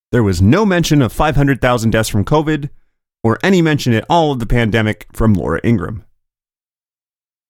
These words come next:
Again, no surprise there. They don't want to talk about it because it makes Trump and the Republicans look bad. So moving on to the online sources,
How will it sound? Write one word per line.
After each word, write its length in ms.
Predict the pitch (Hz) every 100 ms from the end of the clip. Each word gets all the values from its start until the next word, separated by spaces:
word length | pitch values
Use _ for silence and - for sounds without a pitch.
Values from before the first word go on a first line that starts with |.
| _ -
Again, 360 | 117 110 107 101
no 160 | 104
surprise 460 | 131 117 - 117 110
there. 260 | 104 101 95
They 160 | 85
don't 220 | 92 135
want 100 | 135
to 60 | 120
talk 220 | 110 110
about 180 | 101 107
it 80 | 104
because 280 | - 139 117
it 80 |
makes 220 | - 113 -
Trump 260 | 113 101
and 80 | 101
the 100 | 90 -
Republicans 520 | - - 85 76 76
look 200 | 76 64
bad. 300 | - 80 - _ _ _ _ _ _ _ _ _ _ _ _ _
So 160 | - 104
moving 280 | 147 208 180
on 280 | 180 180
to 580 | 170 - 139 131 123 117
the 240 | - - 110
online 420 | 175 233 151 101
sources, 680 | - 95 67 85 71 -